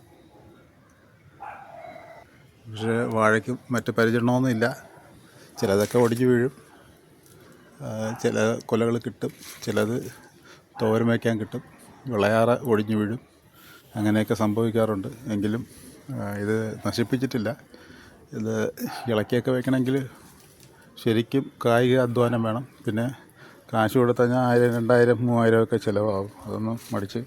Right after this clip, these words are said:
ഇതൊന്നും ചെയ്യാറില്ല. എന്തെങ്കിലും കിട്ടും, ഇടയ്ക്കൊരു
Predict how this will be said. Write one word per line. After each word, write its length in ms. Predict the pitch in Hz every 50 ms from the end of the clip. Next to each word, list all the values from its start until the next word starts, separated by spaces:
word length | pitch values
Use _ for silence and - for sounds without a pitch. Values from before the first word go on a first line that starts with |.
| - - - - - - - - - -
ഇതൊന്നും 260 | - 95 95 113 110
ചെയ്യാറില്ല. 520 | - 98 90 101 110 110 110 104 95 87 101 - - - - - - - 143 123
എന്തെങ്കിലും 380 | 95 95 98 101 104 113 120 113
കിട്ടും, 260 | - - - 139 139 131 - - - - - - - - - - - - - - - - - - - -
ഇടയ്ക്കൊരു 560 | 120 107 110 107 123 123 127 135 139 - 190